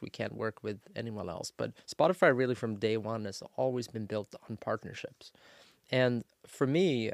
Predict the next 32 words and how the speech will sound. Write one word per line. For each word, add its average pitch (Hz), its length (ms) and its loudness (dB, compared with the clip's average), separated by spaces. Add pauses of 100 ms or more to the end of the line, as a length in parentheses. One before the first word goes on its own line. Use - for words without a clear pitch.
as 123 180 0
a 120 60 0
consumer, 110 960 -2 (340)
um, 110 360 0
and 123 120 0
as 170 200 4
a 127 40 2
creator 107 380 0
as 107 160 -6
well, 135 400 4
I - 80 2
think 127 220 -2
it's 120 160 -2
just - 260 -2
great 139 320 0
because, - 500 -4 (140)
um, 107 320 -2
as 120 180 -4
you 120 60 -6
rightly 113 240 0
pointed 117 300 -4
out, 131 220 0
there's 113 180 -4
lots 123 240 0
of 117 80 -6
creators 117 400 0
who - 120 -8
are 107 40 -4
using 117 360 -4
Patreon. 107 540 -4 (540)
Um, 110 340 2 (140)
but 135 240 6